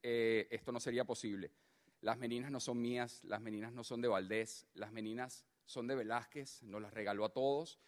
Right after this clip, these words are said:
y hoy, después de esta exhibición, van a ser mucho más nuestras que nunca.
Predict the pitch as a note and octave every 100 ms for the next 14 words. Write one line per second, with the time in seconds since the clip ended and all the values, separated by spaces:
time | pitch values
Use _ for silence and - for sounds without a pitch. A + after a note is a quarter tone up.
0 | _ _ _ G#2+ A2+ B2 C3+ D#3 A2+ -
1 | G#2+ A#2+ C3+ - A#2 G2+ B2+ C3+ D3 -
2 | G2+ G#2 G#2+ A#2+ A2+ B2 A#2 C3+ A#2+ A2+
3 | - B2 A#2 - B2+ - A2 F#2+ F2 -